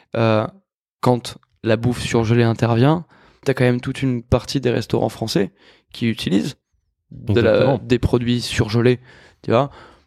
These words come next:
Speaker 1: Ça pose de problème à personne. Et maintenant qu'on est en train de parler de sourcing produit, euh, des carottes de Annie Bertin, euh, tu vois, d'un coup ça switch.
Speaker 2: Ouais.
Speaker 1: Et tu veux demander quoi en fait à des mecs qui, euh, pèsent des millions, voire des milliards, qui investissent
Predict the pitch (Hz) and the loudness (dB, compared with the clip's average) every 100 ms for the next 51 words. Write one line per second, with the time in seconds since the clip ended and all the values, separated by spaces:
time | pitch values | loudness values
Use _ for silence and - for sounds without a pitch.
0 | _ _ - 120 123 117 117 - 123 - | _ _ -6 0 0 0 0 0 -2 -2
1 | - 127 208 180 - - - - 123 123 | -4 -2 -2 -2 -8 -20 -14 -4 0 2
2 | 143 151 - 127 120 120 113 120 117 131 | 2 0 0 0 0 -4 0 2 4 2
3 | 123 117 113 - - 135 127 127 123 127 | 2 -2 -2 -8 -6 -6 -2 -2 0 0
4 | 127 127 - _ _ - 110 110 110 113 | -2 -4 -16 _ _ -10 -8 -6 -4 -4
5 | 113 117 123 123 127 117 113 113 110 120 | 0 0 2 2 2 2 4 4 4 2
6 | 120 113 127 127 127 - - _ 120 113 | 0 0 0 0 -2 -6 -20 _ -4 0
7 | 110 107 107 - 131 - _ _ _ _ | 2 0 0 0 0 -2 _ _ _ _
8 | - 131 131 - 185 160 - 262 - - | -2 0 2 0 0 0 0 -2 -2 -4
9 | 101 87 - - - 123 120 120 117 139 | -4 -4 -6 -12 -2 0 2 2 2 2
10 | 131 135 117 113 120 123 - - 117 110 | 0 -2 -2 0 -2 -2 -10 -12 -10 -10
11 | 107 - 117 113 110 - 117 117 113 117 | -6 -2 -2 0 0 2 0 -2 0 2
12 | 117 127 120 113 110 107 113 117 135 135 | 4 2 2 0 0 -4 0 2 2 0
13 | - - - 113 110 107 - 131 120 | -10 -20 -4 0 0 -2 -4 -6 -6